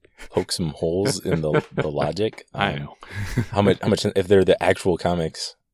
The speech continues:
Speaker 1: they have to, obviously, like, when Injustice showed up, it obviously has to have a different story, otherwise the whole world would know,
Speaker 2: Yep.
Speaker 1: uh, about Superman and everything there. So, but I did really,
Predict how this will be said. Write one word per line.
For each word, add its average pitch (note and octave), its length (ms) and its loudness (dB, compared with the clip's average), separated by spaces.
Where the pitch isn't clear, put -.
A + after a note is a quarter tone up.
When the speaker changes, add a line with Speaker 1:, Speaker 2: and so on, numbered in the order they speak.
Speaker 1:
they E2 120 0
have F2+ 120 4
to, D#2+ 300 2
obviously, E2 400 0
like, C3+ 140 6
when B2+ 100 6
Injustice G#2+ 400 6
showed D2+ 160 4
up, D2 180 4
it G2 140 4
obviously F2 320 0
has D#2 160 -4
to E2 80 4
have D2+ 100 4
a D2+ 40 0
different D#2 280 -4
story, D2 480 0
otherwise D2+ 480 2
the D#2 120 -4
whole D#2 180 2
world C#2 240 -2
would C#2+ 120 -6
know, C#2 280 -8
Speaker 2:
Yep. - 260 -10
Speaker 1:
uh, C2 320 -2
about C#2 280 -2
Superman C2+ 360 -8
and C2 80 -8
everything C2 240 -8
there. C2+ 160 -8
So, - 200 -2
but G2+ 180 6
I G2+ 60 4
did A2 280 4
really, E2+ 460 2